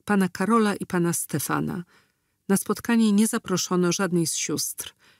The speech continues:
Nikt z obecnych nie pytał dlaczego, nie wiedząc, czy pozostali wiedzą, czy nie.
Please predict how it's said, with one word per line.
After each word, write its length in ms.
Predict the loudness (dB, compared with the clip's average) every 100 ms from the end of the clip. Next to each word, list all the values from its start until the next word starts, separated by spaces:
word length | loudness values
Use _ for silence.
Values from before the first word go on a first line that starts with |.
| _
Nikt 260 | 2 2 -2
z 100 | -6
obecnych 640 | -2 -2 -2 -2 -2 -4 0
nie 120 | 0
pytał 300 | 2 2 2
dlaczego, 640 | 2 -2 -4 -6 -4 -4 -4 -8 _ _ _ 0
nie 160 | 2 4
wiedząc, 640 | 4 2 0 -2 -2 -6
czy 120 | -8
pozostali 600 | -2 -2 -2 -2 -2 0 2
wiedzą, 420 | 4 2 2 -2
czy 200 | -2 -2
nie. 300 | 0 0